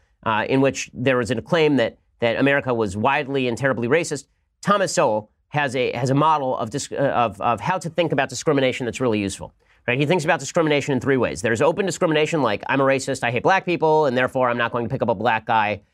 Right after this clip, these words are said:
if I'm driving a cab." Right? That's, that's open racism, obviously morally wrong. Then there is discrimination type number one. Uh, he calls that discrimination two, like, the clearest form of discrimination. Then there is discrimination one,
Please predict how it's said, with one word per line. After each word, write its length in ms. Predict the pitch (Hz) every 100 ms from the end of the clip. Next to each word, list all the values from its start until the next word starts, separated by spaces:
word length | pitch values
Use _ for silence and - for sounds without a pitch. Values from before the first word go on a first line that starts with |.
| -
if 100 | 113
I'm 120 | 131
driving 280 | 123 113 110
a 40 |
cab." 220 | 98 82 104
Right? 120 | -
That's, 200 | 151 -
that's 200 | 143 -
open 280 | 190 170 156
racism, 580 | 143 139 127 127 120 - _ -
obviously 380 | 156 160 143 151
morally 280 | 135 120 117
wrong. 280 | 107 78 - _ _
Then 160 | 170 226
there 120 | 214
is 80 | 190
discrimination 600 | 160 175 160 147 143 143
type 300 | 135 120 - _ -
number 240 | 123 127
one. 300 | 123 151 156
Uh, 380 | 135 127 123 123
he 220 | 123 127
calls 160 | 143 139
that 100 | 143
discrimination 640 | 113 156 135 123 117 117 101
two, 200 | 107 78
like, 200 | 82 92
the 80 |
clearest 380 | 98 131 104 -
form 180 | 120 107
of 80 | 95
discrimination. 560 | 95 117 98 87 76 - _ -
Then 140 | 180
there 100 | 190
is 60 | 170
discrimination 640 | - 175 156 143 151 135
one, 340 | 143 123 92